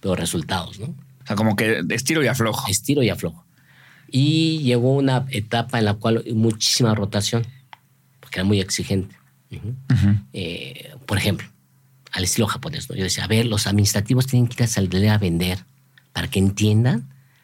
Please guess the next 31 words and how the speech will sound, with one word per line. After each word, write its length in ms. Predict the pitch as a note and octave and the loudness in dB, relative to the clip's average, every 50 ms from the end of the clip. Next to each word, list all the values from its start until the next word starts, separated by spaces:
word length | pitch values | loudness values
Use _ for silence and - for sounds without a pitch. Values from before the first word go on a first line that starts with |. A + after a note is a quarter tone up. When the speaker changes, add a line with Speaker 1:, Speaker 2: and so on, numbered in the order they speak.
| _ _ _ | _ _ _
Speaker 1:
la 240 | E2+ F2 F2+ F#2 - | -6 -4 -4 -4 -4
friega 420 | - - G#2 G#2+ A#2+ C3+ D#3+ C3+ | 0 2 2 4 4 2 0 0
que 80 | - A2 | 0 -2
es 100 | A2 - | -2 0
vender 300 | G#2 F#2+ F#2+ F#2+ G#2+ G#2 | 0 0 0 0 0 0
de 80 | G2 | 0
casa 260 | G2+ - F#2+ - - | -2 -2 -4 -4 -4
en 60 | - - | -6 -8
casa". 320 | - - - - - A#2+ | -10 -8 -8 -2 0 2
Speaker 2:
Ujú. 200 | G#2+ G2+ G2+ G2 G2+ - - _ _ _ _ - _ _ - | 4 4 4 2 0 -4 -12 _ _ _ _ -20 _ _ -2
Speaker 1:
"No, 540 | D#3+ F3 F#3+ G3+ G#3 A3 A3+ A#3 B3 A#3+ G#3+ | 0 0 2 0 0 0 0 0 0 0 0
yo 160 | F3 E3+ F3 | 0 2 2
no 100 | E3+ E3 | 2 2
estudié 440 | D#3+ E3 - C3 B2 A#2+ B2+ B2+ C3 | 2 0 0 0 2 2 2 2 2
para 320 | A#2+ G#2+ G#2 G2+ G2+ A#2 | 0 0 0 0 2 2
eso, 640 | C3 D3 E3+ F#3+ G#3+ A3+ A3+ - - G#3 G#3 G3+ G3 | 2 2 2 2 2 0 0 0 -2 0 0 2 2
yo 120 | F3+ E3+ | 2 2
no 160 | E3+ D#3+ D3+ D3 | 2 2 0 0
fui 120 | C3+ D#3+ | 0 0
a 60 | C#3+ | 0
la 160 | C#3 C3 A#2 A2+ | 2 2 2 2
universidad 480 | A2 G#2+ G2+ F#2 B2 G#2+ - - - | 0 0 0 0 0 0 2 2 0
Speaker 2:
<laughs> 400 | - C3 - - - - - - | 0 0 0 0 0 0 -2 -2
Speaker 1:
para 200 | C3 B2 A#2 A#2+ C#3 | -2 0 0 2 2
eso. 640 | D#3 F3 G3 G#3+ A3+ - G#3+ - - F#3+ F#3 E3 - | 2 2 2 0 0 -2 -2 -2 -2 -2 -2 -2 -4
Ah, 160 | - E3+ D#3+ | -4 -2 0
¿no 140 | E3 D#3+ D#3+ | 0 0 0
te 100 | D#3+ D#3+ | 0 -2
parece? 520 | C#3 C3 C3 C3 C3+ - - D#3+ - - - - _ _ _ _ _ _ | -2 0 0 2 2 0 0 -2 -4 -8 -16 -20 _ _ _ _ _ _
Pa' 100 | - G2+ | -8 -8
afuera". 340 | F2+ - G#2 - - - - | -6 -6 -8 -8 -8 -12 -18